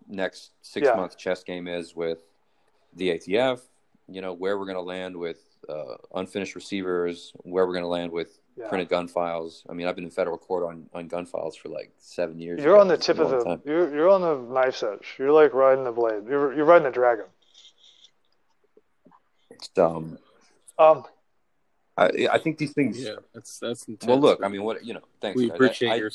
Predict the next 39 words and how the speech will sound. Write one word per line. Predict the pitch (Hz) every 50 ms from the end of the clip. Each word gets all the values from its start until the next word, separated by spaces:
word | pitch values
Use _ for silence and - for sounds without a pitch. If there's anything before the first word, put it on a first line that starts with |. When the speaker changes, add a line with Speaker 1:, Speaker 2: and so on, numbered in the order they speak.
| - 127
Speaker 1:
I'm | 117 107 123
not | 139 151 - -
Speaker 3:
service. | - -
Speaker 1:
super | 156 170 - - 104 98 95
cynical | - - 107 104 98 - 90 90
about | 87 110 120 120 98
it, | 90
despite | - 90 - _ - 101 98 98
how | 92 92
cynical | - - 104 98 92 - 92 85
this | 85 82 - - - _ _ _ _
call | _ - 110 117 107
has | 90 78
gone. | - 92 92 92
I, | 92 95 - 92
I | 95
just, | 87 92 - - - _ _ _ _
I | 104 107
do | 107 107 120 131
think | 131 - 110 101
we'll | 104 104 104 -
end | 113 117 117 113
up | 117 117 - 104
in | 95
some | 90 - - 117 120 113
kind | - 110 110 101
of | 92 - _
place | _ _ 104 113 113 98 90 92 92 - - - _ _
because | 104 - 107 98 -
courts | - - - - 113 107 101 - - - -
can't, | - - - 110 110 98 - - _ _ _ _ _ _
you | 104 104
know, | 98
they | 95
can | - 110
never | 113 113 104
solve | 101 - - 113 104 98 95 -
problems | _ 107 101 107 98 92 87 - -
completely, | _ - 90 - 95 92 - - 85 87 90